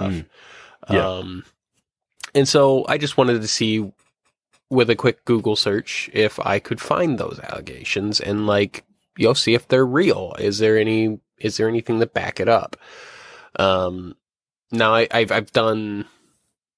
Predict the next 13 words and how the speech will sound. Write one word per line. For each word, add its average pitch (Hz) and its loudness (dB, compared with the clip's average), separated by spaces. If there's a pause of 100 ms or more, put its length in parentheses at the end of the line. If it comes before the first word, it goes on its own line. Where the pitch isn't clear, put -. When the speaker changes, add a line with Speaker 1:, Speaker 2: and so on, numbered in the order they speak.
(320)
Speaker 1:
research 117 -2 (100)
elsewhere 127 2
besides 120 0
Google, 95 -4 (120)
and 104 0
I, 104 0
I 104 2
found 98 -2
various 95 0
things 95 -4
that - -10
could - -10
probably 95 -4